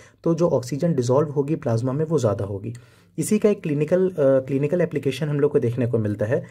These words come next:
कि अगर कोई पर्सन जो है, वो ब्रीथ कर रहा है ऑक्सीजन को बहुत ही ज़्यादा alveolar पीओ टू पे, मतलब वो जो है, वो हाइपर, अ, मतलब ऑक्सीजन का, मतलब, अ, ह-, हंड्रेड परसेंट ऑक्सीजन थेरेपी ले रहा है, या फिर हाइपरबारिक प्रेशर पे ऑक्सीजन थेरेपी ले रहा है,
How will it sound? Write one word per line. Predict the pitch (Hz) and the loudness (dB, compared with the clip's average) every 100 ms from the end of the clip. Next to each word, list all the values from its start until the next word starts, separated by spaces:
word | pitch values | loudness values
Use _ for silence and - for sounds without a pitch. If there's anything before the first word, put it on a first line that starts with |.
| - _ - | -20 _ 0
कि | 147 | 2
अगर | 185 | 2
कोई | 196 202 | 0 0
पर्सन | 151 131 - 175 | 2 0 -2 -4
जो | 160 | -2
है, | 160 | -2
वो | 165 151 | 0 0
ब्रीथ | 120 127 | 0 -2
कर | - 147 | -4 -4
रहा | 143 151 | -2 0
है | 170 | 2
ऑक्सीजन | 147 - 127 151 | 2 0 -2 -2
को | 160 175 | -2 -4
बहुत | - 131 165 | -2 -2 0
ही | 175 | 0
ज़्यादा | - 127 156 | 2 0 0
alveolar | 135 123 127 123 120 | 0 2 2 0 -2
पीओ | 104 | -4
टू | 95 98 | -4 -8
पे, | 117 - - - - 139 | -12 -18 -20 -20 -6 -2
मतलब | 135 175 170 | 2 2 0
वो | 139 127 156 | -6 -2 0
जो | 170 | 0
है, | 160 143 | 0 0
वो | 147 165 | 0 -2
हाइपर, | 170 127 123 160 | 0 0 2 0
अ, | 165 143 135 135 131 | 2 2 2 2 0
मतलब | 139 151 | -2 0
ऑक्सीजन | 131 - 143 170 | -2 -2 -2 -2
का, | 170 170 175 175 | 0 0 0 -2
मतलब, | 135 139 135 135 | -2 0 0 0
अ, | 135 | -2
ह-, | 123 127 127 131 | -2 -2 -2 -2
हंड्रेड | 147 165 | -2 0
परसेंट | 165 165 160 | 0 2 0
ऑक्सीजन | 127 147 147 | 0 -2 -4
थेरेपी | 160 139 127 147 | -4 -2 -2 0
ले | 135 117 | 2 2
रहा | 113 120 | 0 0
है, | 131 | 2
या | 135 | 2
फिर | 127 147 | 0 0
हाइपरबारिक | 120 120 156 143 123 147 - | 2 2 0 0 0 -2 -2
प्रेशर | 127 147 | -4 -4
पे | 123 123 | -2 -2
ऑक्सीजन | 117 120 120 | -2 -4 -2
थेरेपी | 120 110 - | -2 -4 -4
ले | 104 101 | -4 -4
रहा | 101 113 | -2 -4
है, | 156 | -4